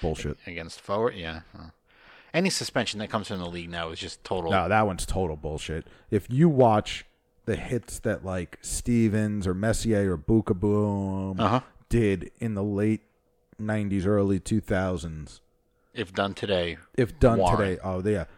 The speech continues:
Speaker 2: Yes.
Speaker 1: Oh, I mean, the only thing that, and some people will argue this, but the only thing that really made this happen is, one, it was a Canadian hockey team's player.
Speaker 2: Mm-hmm.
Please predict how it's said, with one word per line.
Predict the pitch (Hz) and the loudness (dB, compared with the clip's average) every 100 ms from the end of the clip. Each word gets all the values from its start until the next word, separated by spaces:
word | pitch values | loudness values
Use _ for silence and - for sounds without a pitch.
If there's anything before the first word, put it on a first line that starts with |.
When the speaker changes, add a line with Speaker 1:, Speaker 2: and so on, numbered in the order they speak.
| - | -18
Speaker 2:
Yes. | - - | -6 2
Speaker 1:
Oh, | 160 | 2
I | - | 2
mean, | 135 131 123 | 0 -2 -4
the | 127 160 | 4 6
only | 180 180 | 6 4
thing | 147 | 0
that, | 135 113 - | 0 -2 -4
and | 110 101 | -6 -2
some | - 139 | -2 0
people | 123 95 85 | 0 0 -2
will | 85 73 | -2 -2
argue | 80 80 73 78 | -4 -4 -4 -6
this, | 76 76 - - _ _ - | -6 -6 -10 -16 _ _ -2
but | 101 90 - _ - _ _ _ _ _ _ _ _ _ _ | -2 -2 -6 _ -20 _ _ _ _ _ _ _ _ _ _
the | 135 | 6
only | 143 151 147 | 6 6 2
thing | - 131 | 0 0
that | 113 | 0
really | 87 98 110 110 101 92 - _ _ _ - | -2 0 4 6 4 0 -6 _ _ _ -8
made | 107 101 95 | -2 -2 -2
this | 85 - | -4 -4
happen | 92 82 78 | -4 -2 -4
is, | 76 69 | -6 -4
one, | 98 82 95 - | -4 -4 -6 -8
it | 92 | -6
was | 92 85 | -4 -2
a | 87 76 - - _ _ _ _ - - - | -4 -6 -12 -20 _ _ _ _ -20 -20 -6
Canadian | - 120 110 117 113 98 | 0 4 4 4 2 0
hockey | 95 92 98 | 0 -2 -4
team's | 87 98 90 - | -6 -6 -6 -8
player. | - 104 80 69 87 - | -6 -4 -4 -8 -10 -8
Speaker 2:
Mm-hmm. | 110 98 107 | -8 -4 -6